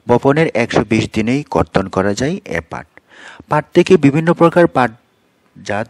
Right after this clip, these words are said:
দ্রব্য উৎপাদন হয়ে থাকে, যেমন সুতা, থলি, চট, দড়ি, সুতলি। পাট দ্বারা বিভিন্ন প্রকার পর্দা, কার্পেট, জায়নামাজ, ত্রিপল, গালিচা, গদি, শিকা,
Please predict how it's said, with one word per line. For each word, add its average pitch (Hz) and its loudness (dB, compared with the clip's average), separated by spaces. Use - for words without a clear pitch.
দ্রব্য 120 -4
উৎপাদন 107 -2
হয়ে 92 -6
থাকে, - -12
যেমন 120 2
সুতা, 127 -2
থলি, 113 0
চট, 110 2
দড়ি, 101 0
সুতলি। 127 -4
পাট 135 -2
দ্বারা 151 2
বিভিন্ন 131 0
প্রকার 139 2
পর্দা, 104 0
কার্পেট, 113 -2
জায়নামাজ, 104 -2
ত্রিপল, 107 -2
গালিচা, 123 -6
গদি, 104 -2
শিকা, 117 -6